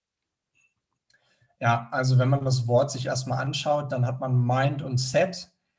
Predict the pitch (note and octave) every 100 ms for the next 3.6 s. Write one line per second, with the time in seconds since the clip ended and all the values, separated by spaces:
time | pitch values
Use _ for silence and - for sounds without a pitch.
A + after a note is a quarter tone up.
0 | _ _ - C3 C3 B2+ A#2+ B2 B2+ B2+
1 | B2+ B2+ B2+ B2+ A#2+ - C3 C3 - D#3
2 | - - C#3+ D3 D3+ C#3+ C#3+ C3 B2+ B2+
3 | B2 C3+ C3 F3+ G#3+